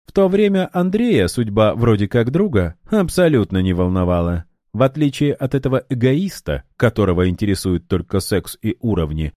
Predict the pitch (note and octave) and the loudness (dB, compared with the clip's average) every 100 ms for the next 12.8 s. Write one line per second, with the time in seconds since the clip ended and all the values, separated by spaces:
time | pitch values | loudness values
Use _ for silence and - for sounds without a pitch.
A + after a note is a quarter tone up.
0 | _ _ - E2+ E2+ G2 - D3 C#3 G2 | _ _ -6 -2 -2 -2 -4 -4 0 0
1 | G2+ C3+ C3+ G2 E2+ D#2+ D2+ - - D#2+ | 0 0 0 0 -2 -2 -6 -10 -10 -8
2 | B1+ - _ _ _ _ - F#2+ E2+ F#2+ | -8 -10 _ _ _ _ -8 -4 -2 -2
3 | - F2 A2 E3+ G#2+ D#2+ D#2+ D#2 - F2+ | 0 0 0 -2 -2 -2 -2 -4 -6 -8
4 | - F#3 F2+ - F2 E2+ E2+ E2+ E2 - | -4 -4 -4 -4 -4 -2 -2 -2 -2 -6
5 | F2 A#2 D#3+ D#2+ D#2 F#2 F#2+ - F#2+ G2+ | -4 -2 -2 -4 -4 -4 -4 -4 -4 -4
6 | - F2 F2 E2 F2+ - C3 A#2 D#2 D2+ | -6 -8 -4 -4 -4 -8 -6 -6 -4 -8
7 | - - F2+ C#2 - - - - _ _ | -10 -10 -8 -8 -12 -16 -16 -18 _ _
8 | _ _ _ _ _ - D#2+ E2+ A#2+ - | _ _ _ _ _ -6 0 2 0 0
9 | F#2+ F#2+ A#2+ A#2+ G2 G#2 G2+ G#2 F#2 A2+ | 0 2 2 0 0 -2 -2 -2 0 0
10 | G#2+ G2 F2+ F#2 F#2 G2 F2+ G2+ G#2 D#2 | -2 -2 0 -2 -2 -2 -2 -2 -4 -10
11 | - _ - - F2 F2 D#2+ D2+ D2+ D#2 | -12 _ -16 -6 -4 -2 -2 -2 -4 -4
12 | D2 D#2 C#2+ E2 E2 D#2+ C2+ B1+ | -2 -6 -8 -10 -8 -6 -6 -12